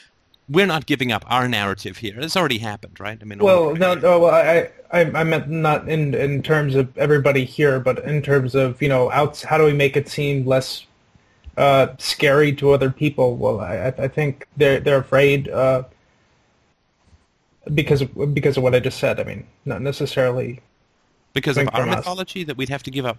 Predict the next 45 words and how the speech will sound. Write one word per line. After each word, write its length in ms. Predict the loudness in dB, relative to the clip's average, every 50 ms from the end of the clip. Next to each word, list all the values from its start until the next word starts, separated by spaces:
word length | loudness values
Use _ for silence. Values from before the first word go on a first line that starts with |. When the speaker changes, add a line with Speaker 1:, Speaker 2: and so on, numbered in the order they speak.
| -6 -4
Speaker 1:
Why 120 | -4 -2 -2
would 140 | -4 -4
they 100 | -4 -4 -2
be 100 | -2 -4
afraid 320 | -4 -2 -2 -4 -2 -4
if 120 | -4 -6 -6
we 100 | -6 -6
have 140 | -6 -8
to 80 | -8 -8
give 120 | -6 -6 -6
up 120 | -6 -6
our 140 | -6 -6 -6
mythology? 520 | -8 -8 -8 -10 -10 -10 -12 -14 -16 -18 -20 _ _ _ _ _ -8 -4
I'm 100 | -4 -4
not 80 | -2
saying 180 | -2 -4 -2 -2
you're 80 | 0 0
wrong. 240 | 0 0 -2 -2 -6
I 40 |
just 180 | -6 -8 -8 -8
don't 120 | -10 -10
quite 160 | -8 -6 -6 -6
understand 400 | -6 -6 -8 -10 -10 -10 -10 -12
it. 80 | -14 _ _ _ _ _ _ _ _ _ _ _ _ _ _ _ _ _ _ _ _ _
Speaker 2:
Why 260 | -2 2 2 4 4
they, 140 | 4 2 2
why 240 | 4 4 4 4 4
they'd 220 | 4 2 2 4
be 120 | 4 4 2
afraid 480 | 2 2 0 2 4 4 4 4 4
of 200 | 4 2 2 -2 -6 -14 -14 -10
living, 680 | -6 -4 -4 -2 0 0 0 2 0 0 0 -2 -2 0
uh, 40 | 2
a, 260 | 2 4 4 2 2
a 240 | 2 2 0 2 2
life 240 | 2 2 2 2
of 140 | 0 -2 -2
truth? 320 | -2 0 2 2 2 2 0
Because 400 | 0 0 2 2 2 2 4 4
they're 160 | 4 4 4
very, 340 | 4 4 4 6 6 4 4
very 300 | 4 4 4 4 4 2
wedded 400 | 0 -2 -2 0 0 -2 -2 -2
to 180 | -2 -2 -2 -2
living, 540 | -2 -4 -4 -4 -2 -2 -2 -2 -4 -6